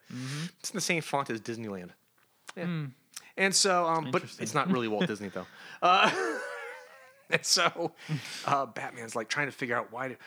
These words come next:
Speaker 2: why would it, why would Riddler turn off the volume?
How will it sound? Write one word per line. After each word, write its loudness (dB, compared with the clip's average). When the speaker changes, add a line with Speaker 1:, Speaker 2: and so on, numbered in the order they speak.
Speaker 2:
why -6
would -4
it, -6
why -10
would -8
Riddler -4
turn -6
off -4
the -10
volume? -4